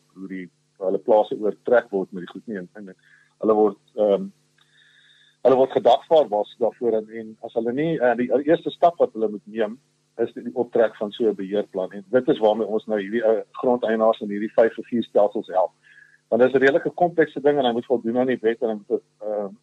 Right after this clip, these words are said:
op 'n redelike standaard wees. En wat dit is, is 'n bestekopname van wat op jou plaas groei,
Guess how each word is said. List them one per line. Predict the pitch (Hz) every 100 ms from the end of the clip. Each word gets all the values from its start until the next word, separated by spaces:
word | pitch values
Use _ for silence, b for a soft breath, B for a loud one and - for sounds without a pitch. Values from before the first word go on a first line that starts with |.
| _
op | -
'n |
redelike | 110 110 120 123
standaard | 127 113 98 101 117 -
wees. | 113 110 - _ b b b b _ -
En | 131 123
wat | 139
dit | 165 165
is, | 160 151
is | 139
'n | 139
bestekopname | 127 - 180 175 143 - 110 104 107
van | - 107
wat | 98 107
op | -
jou | 127
plaas | - 143 131 123
groei, | - 127 120 110